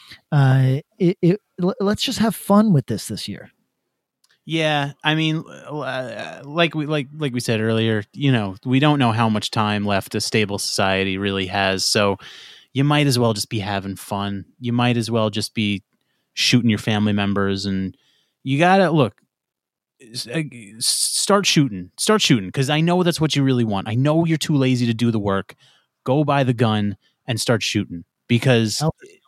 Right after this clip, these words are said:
Speaker 2: it,
Speaker 1: everybody.
Speaker 2: that, it's just, that's our advice to you. <laughs> No, I can't. No, 'cause you know what? People will take this podcast now and, and, and make us look like PewDiePie.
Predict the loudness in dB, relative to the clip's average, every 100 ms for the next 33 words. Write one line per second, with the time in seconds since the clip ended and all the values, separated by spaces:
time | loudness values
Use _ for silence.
0 | -4 -4 -4 -8 -8 -8 -10 _ _ -8
1 | -2 -2 -2 -2 -2 0 0 2 2 2
2 | 2 2 0 -2 -2 -4 -6 0 0 2
3 | -2 -2 -4 -6 -4 2 2 2 0 2
4 | 2 0 -4 -18 _ -2 2 2 0 -2
5 | 0 -2 0 0 2 0 0 0 2 2
6 | 2 2 2 2 2 2 2 2 2 0
7 | 0 0 0 0 0 0 0 -4